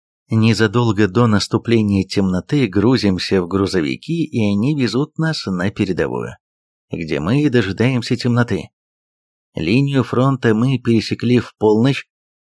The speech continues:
а затем был двухчасовой марш, и часам к трем ночи мы вышли на позиции. Даю короткий отдых бойцам, а сам по мере возможности изучаю расположение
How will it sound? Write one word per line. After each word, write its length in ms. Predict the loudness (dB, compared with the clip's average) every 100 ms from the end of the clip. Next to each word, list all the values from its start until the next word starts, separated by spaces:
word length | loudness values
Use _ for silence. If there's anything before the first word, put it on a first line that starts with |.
| _
а 140 | -6 -2
затем 380 | 0 0 0 4
был 220 | 2 2
двухчасовой 840 | 2 2 0 -2 -2 2 2 2
марш, 460 | 2 0 -2 -10 -16 _
и 160 | -4 -2
часам 460 | -4 -2 0 0
к 80 | -2
трем 280 | 0 0 0
ночи 400 | -2 -4 -8 -12 _ _ -2
мы 260 | 2 4
вышли 320 | 4 2 2
на 160 | 0 0
позиции. 640 | 0 -2 -4 -10 -10 -12 _ _ _ _ _ _ _ _ _ _ _ _
Даю 380 | 0 2 2 2
короткий 460 | 2 2 0 0
отдых 260 | 2 2 2
бойцам, 520 | 0 0 0 0 2
а 60 | 0
сам 360 | 0 0 0
по 120 | 2
мере 300 | 2 2 2
возможности 800 | 4 2 0 0 0 -2 -4 0
изучаю 480 | 2 0 0 0 2
расположение 840 | 0 0 2 2 2 0 -2 -4